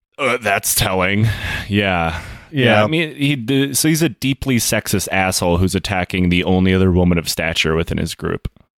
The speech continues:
Speaker 1: even when they're both in fucking prison.
Speaker 2: So the other R A F prisoners received the document together with self-reproaches from everyone else. Margaret Schiller wrote, "Hatred.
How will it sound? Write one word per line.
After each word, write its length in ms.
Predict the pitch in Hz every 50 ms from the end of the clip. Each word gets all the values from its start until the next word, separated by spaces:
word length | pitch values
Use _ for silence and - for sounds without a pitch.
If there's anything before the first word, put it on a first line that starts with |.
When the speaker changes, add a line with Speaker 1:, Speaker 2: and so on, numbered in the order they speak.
| _ _ -
Speaker 1:
even 320 | 185 180 165 196 170 165
when 100 | 165 160
they're 100 | 156 156
both 280 | - - 143 139 - -
in 80 | 107
fucking 340 | - - 101 - - 92 87
prison. 440 | - 87 - - 73 - - - - _ _ _ _ _ _ _
Speaker 2:
So 440 | - - 151 143 143 147 147 139 - _ _ _ _ _ _ _
the 260 | 143 147 147 143 - _ -
other 380 | 151 165 165 170 170 165 165 - _
R 220 | - 131 131 127 123
A 140 | 120 120 117
F 200 | 117 113 - -
prisoners 480 | - 143 135 131 127 127 123 113 -
received 480 | 123 117 - - - 139 147 143 139 131
the 60 | 127
document 540 | 113 117 110 107 - - 110 104 104 104 - _ _ - - _ _
together 420 | - 131 123 135 131 131 131 135 127
with 280 | 120 117 110 101 - - -
self-reproaches 840 | - - - 135 127 120 - 135 117 - 123 107 107 107 - 110 101
from 360 | - - 110 107 98 101 98 _ -
everyone 420 | 117 110 107 120 113 101 101 101
else. 380 | 104 113 117 110 101 - - - _ _ _ _ _ _ _ _ _ _ -
Margaret 320 | 131 131 127 120 123 117
Schiller 580 | - - - 170 170 170 170 165 160 156 147 - _ _
wrote, 380 | 135 135 127 120 120 120 - -
"Hatred. 640 | - - - 151 143 139 127 - 123 107 101 92 104